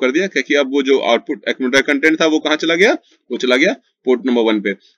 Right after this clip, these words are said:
अगर यहाँ पे ज़ीरो टू या ज़ीरो थ्री रहता तो accordingly वो आपके पास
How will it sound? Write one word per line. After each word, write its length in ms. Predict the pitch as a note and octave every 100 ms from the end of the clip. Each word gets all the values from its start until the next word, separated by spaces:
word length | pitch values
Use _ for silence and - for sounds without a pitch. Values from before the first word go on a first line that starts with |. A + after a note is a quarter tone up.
| -
अगर 180 | A#2 A2+
यहाँ 140 | A2+
पे 140 | A2+ G2
ज़ीरो 220 | A2+ D3+
टू 200 | D#3 D3+
या 120 | A#2+
ज़ीरो 220 | F#2 B2 D3+
थ्री 140 | D3
रहता 200 | D#3 G3
तो 200 | G3+ B3 A3+ _ _ _ _ _ _ C3
accordingly 560 | - C3+ C#3+ E3 G3+ - _ _ -
वो 120 | A#2+
आपके 240 | B2+ - C#3
पास 280 | G3+ -